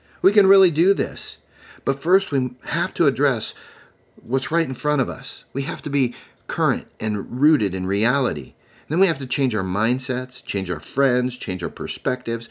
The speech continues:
and our way of thinking. Because when we can stay focused like this, I believe we have a shot,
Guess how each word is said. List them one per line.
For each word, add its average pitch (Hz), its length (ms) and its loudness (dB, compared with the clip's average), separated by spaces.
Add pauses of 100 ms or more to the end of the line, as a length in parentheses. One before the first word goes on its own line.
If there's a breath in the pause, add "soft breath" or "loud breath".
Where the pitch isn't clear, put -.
(260 loud breath)
and 175 220 -2
our 127 260 -2
way 151 440 0
of 107 320 -6
thinking. 101 720 -8 (680 soft breath)
Because 131 280 0
when 139 120 0
we 143 120 0
can 120 160 -6
stay 113 200 -2
focused 127 520 -2
like 85 180 -6
this, - 180 -4
I 113 120 -6
believe 135 560 -2
we 107 160 -2
have 113 440 -4
a - 80 -10
shot, 101 460 -2